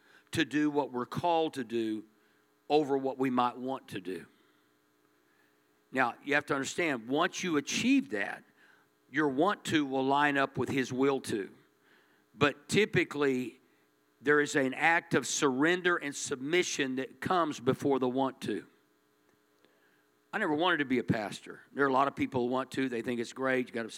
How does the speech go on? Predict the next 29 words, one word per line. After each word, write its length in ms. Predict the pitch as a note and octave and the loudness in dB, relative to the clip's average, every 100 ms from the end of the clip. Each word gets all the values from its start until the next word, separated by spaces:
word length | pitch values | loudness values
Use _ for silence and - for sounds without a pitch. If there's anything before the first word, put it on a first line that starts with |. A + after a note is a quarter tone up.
| C#3+ | -6
I 80 | D3+ | -4
never 220 | E3+ D3+ | -2 -4
wanted 380 | D3 D3 C#3+ G#2+ | -4 -6 -6 -10
to 80 | |
be. 340 | F#2+ F2+ D#2 - _ _ _ _ _ _ _ _ _ _ _ - | -8 -8 -8 -16 _ _ _ _ _ _ _ _ _ _ _ -20
S-, 100 | A#2 | -4
but 160 | B2 C3 | 0 2
I 240 | B2+ C3 - - | 0 -2 -8 -14
knew 240 | A#2+ C#3+ C#3 | -4 -2 -2
it 140 | B2+ | -2
was 140 | B2+ | -4
his 200 | C#3 B2+ | -4 -6
will 300 | A2 C3 D3 C#3+ | -2 0 2 0
to 140 | C3+ | -6
be, 240 | G#2+ A2+ | -2 0
and 160 | A#2 A#2 | 0 0
once 220 | C#3+ D3 | -2 0
I 100 | D3 | -4
submitted 480 | B2+ - B2 C3+ B2 | -2 -6 -2 -2 -2
to 80 | A#2 | -2
his 220 | A#2+ A2+ | -2 -2
will 240 | B2 D3 D3 | 0 0 0
to 140 | A#2+ | -4
be, 180 | A2 A2+ | -2 -2
there's 180 | C3+ B2 | -2 -4
nothing 240 | B2 A#2 | -6 -4
else 200 | B2+ A#2 | -6 -4
I 120 | B2 | -6
want. 380 | C3 C#3+ D#3 | -4 -6 -8